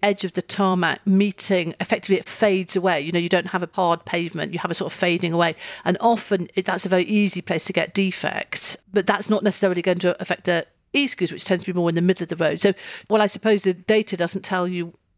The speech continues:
where on the <laughs> road the accident happened. But it is an interesting question for highways going forward as to the extent to which they'll have to consider all their road users in terms of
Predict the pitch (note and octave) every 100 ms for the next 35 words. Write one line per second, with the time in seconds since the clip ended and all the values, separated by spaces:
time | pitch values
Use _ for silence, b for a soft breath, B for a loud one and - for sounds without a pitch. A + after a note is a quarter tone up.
0 | - F3+ F3 F3 E3+ G3+ A3+ - - A3
1 | G3 F3+ E3 - D#3+ D#3+ D#3+ E3+ E3 D#3+
2 | - B B - G3+ A#3+ A3+ A3 G3+ F#3
3 | F#3+ F3 G3+ - - F3+ E3+ E3+ - -
4 | G3 F#3+ E3+ E3 E3+ E3 E3 G#3 F#3+ D3+
5 | D3+ - - D#3+ - D#3+ D3 - G3 F3
6 | - F3 - E3+ E3 E3 - - E3+ D#3+
7 | B B B B - F3 - F3+ E3+ D#3+
8 | D#3+ _ _ _ _ _ G3 E3+ E3 D#3+
9 | F#3 F3+ E3 D#3 D3 D#3 - - _ -
10 | F3 E3+ E3+ F3 E3+ E3 -